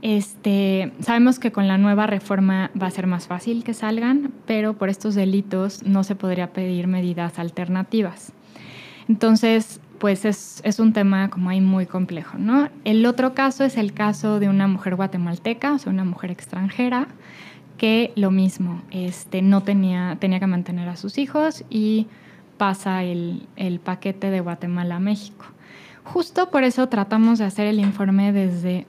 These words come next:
datos interseccionales, es decir, si se cruzaban con mujeres con discapacidad, mujeres indígenas y mujeres extranjeras.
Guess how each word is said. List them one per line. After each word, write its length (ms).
datos 440
interseccionales, 1200
es 100
decir, 440
si 180
se 160
cruzaban 480
con 320
mujeres 320
con 160
discapacidad, 880
mujeres 400
indígenas 540
y 40
mujeres 420
extranjeras. 800